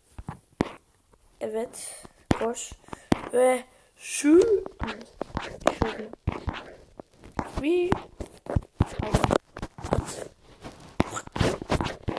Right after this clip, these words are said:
Ee, şunu hallettim. Al bunu.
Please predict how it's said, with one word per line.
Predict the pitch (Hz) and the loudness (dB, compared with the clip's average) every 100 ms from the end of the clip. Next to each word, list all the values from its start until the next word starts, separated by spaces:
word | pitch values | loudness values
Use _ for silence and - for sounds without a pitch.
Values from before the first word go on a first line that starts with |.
| - - - - - - | -6 -8 -12 -14 -6 -4
Ee, | 214 214 | -4 -6
şunu | - - - - - - - - 233 | -10 -14 -16 -18 -18 -18 -16 -8 -4
hallettim. | 214 202 - - 202 - 190 196 - - - - - - - - | -4 -6 -12 -16 -14 -8 -8 -6 -8 -10 -12 -14 -12 -8 -8 -4
Al | 240 240 | 0 2
bunu. | - | 2